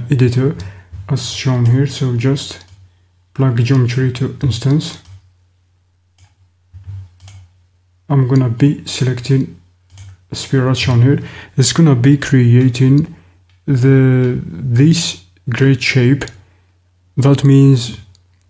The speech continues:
the sphere is going to follow this curve, follow this spiral curve.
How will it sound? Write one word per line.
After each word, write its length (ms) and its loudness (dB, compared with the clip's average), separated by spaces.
the 120 2
sphere 580 0
is 360 2
going 440 4
to 200 0
follow 500 0
this 440 0
curve, 560 0
follow 240 2
this 200 2
spiral 420 0
curve. 480 0